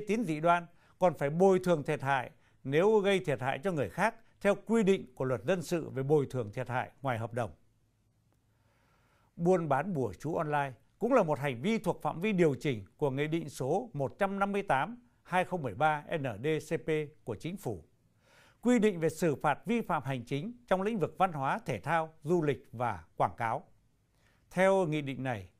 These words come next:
người thực hiện hành vi có thể bị phạt tiền từ ba triệu đồng đến năm triệu đồng đối với một trong các hành vi lợi dụng hoạt động lên đồng,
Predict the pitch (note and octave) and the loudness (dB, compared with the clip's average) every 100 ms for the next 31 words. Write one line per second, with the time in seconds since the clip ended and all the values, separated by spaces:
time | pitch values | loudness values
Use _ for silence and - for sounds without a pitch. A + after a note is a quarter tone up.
0 | _ _ - F3 F#3 F#3 D#3+ F3+ C#3+ D3+ | _ _ 0 4 4 4 0 0 0 -4
1 | B2 A3 G#3+ B3+ D#3 C#3+ D3+ - F3 - | 0 0 0 -2 -2 -4 -6 0 0 0
2 | - D#3 B2 A#2+ D3 C3 G#3+ G#3+ F#3+ D#3+ | 0 0 0 -4 -4 2 2 2 -2 2
3 | D3 A2 F2 _ C3+ D3+ G#3 G#3+ G3+ E3+ | 2 2 -8 _ -4 -2 0 -2 0 -2
4 | C#3+ C3+ F#2+ - _ _ - C#3 F3+ A#3 | 0 -2 -4 -14 _ _ -2 0 2 2
5 | F#3 C3+ - F#3 A3 D3 B2 F2 D3 D#3+ | 0 -2 -2 -2 -2 -4 -6 -6 -6 -6
6 | D3 _ _ _ - _ D3 G3 F#3+ F#3+ | -8 _ _ _ -20 _ 4 4 4 0
7 | D#3+ D#3+ C#3 D3+ - G3 G#3 D#3 C3+ F2+ | 2 0 2 -2 2 2 4 4 2 0